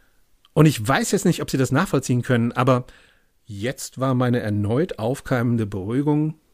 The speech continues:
ein wenig haltbarer. "Bemerkenswert", sagt Klavierdiebs mittlerer Kopf.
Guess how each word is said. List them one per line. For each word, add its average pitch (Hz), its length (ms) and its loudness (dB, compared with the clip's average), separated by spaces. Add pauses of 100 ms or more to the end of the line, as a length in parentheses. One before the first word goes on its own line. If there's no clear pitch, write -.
(160)
ein 104 220 0
wenig 104 380 -2
haltbarer. - 560 -10 (2250)
"Bemerkenswert", 95 1400 -4 (1200)
sagt - 280 0
Klavierdiebs 113 680 2
mittlerer 101 500 0
Kopf. - 480 -16